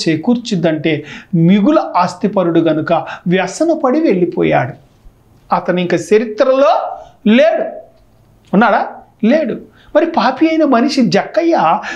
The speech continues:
చరిత్రలో ఉన్నాడు, బైబిల్ గ్రంథంలో ఉన్నాడు, పన్నెండు మంది శిష్యుల్లో ఉన్నాడు, దేవుని రాజ్యములో ఉన్నాడు. రేపు రాబోయేటప్పుడు ఆయనతో ఈయన కూడా కలిసి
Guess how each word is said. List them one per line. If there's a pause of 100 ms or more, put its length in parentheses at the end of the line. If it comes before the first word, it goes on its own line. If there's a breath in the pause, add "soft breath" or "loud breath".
(240 loud breath)
చరిత్రలో
ఉన్నాడు, (720 loud breath)
బైబిల్
గ్రంథంలో
ఉన్నాడు, (1120 loud breath)
పన్నెండు
మంది
శిష్యుల్లో
ఉన్నాడు, (1000 loud breath)
దేవుని
రాజ్యములో
ఉన్నాడు. (640 loud breath)
రేపు
రాబోయేటప్పుడు
ఆయనతో
ఈయన
కూడా
కలిసి